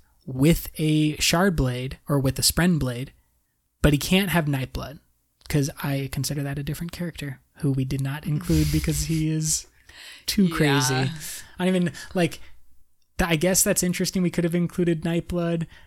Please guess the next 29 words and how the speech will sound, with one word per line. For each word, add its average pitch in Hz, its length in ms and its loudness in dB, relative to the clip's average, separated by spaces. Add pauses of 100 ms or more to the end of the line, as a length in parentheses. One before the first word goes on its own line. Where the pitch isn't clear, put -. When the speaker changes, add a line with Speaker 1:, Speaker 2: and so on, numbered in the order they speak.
(200)
Speaker 1:
uh, 143 480 -4 (400)
in 151 160 2
a 139 60 4
similar 160 320 4
way 160 160 6
like 151 240 0 (140)
we 156 120 4
included 156 380 0
Hoid, 165 400 0 (320)
but 165 80 2
I 160 80 2
feel 180 200 0
like 175 160 2
he 180 140 0
would 151 160 0 (160)
either, 185 580 4 (540)
either 147 560 2 (340)
Speaker 2:
It 247 140 6
would 311 180 0
be, 339 140 6
Speaker 1:
kill 196 200 12
Speaker 2:
like, 214 120 10
Speaker 1:
instantly 208 720 6
Speaker 2:
yeah. 202 240 -2
Speaker 1:
whoever 170 300 6
he 165 120 2
was 180 180 4
fighting, 185 460 0 (140)
or 175 680 6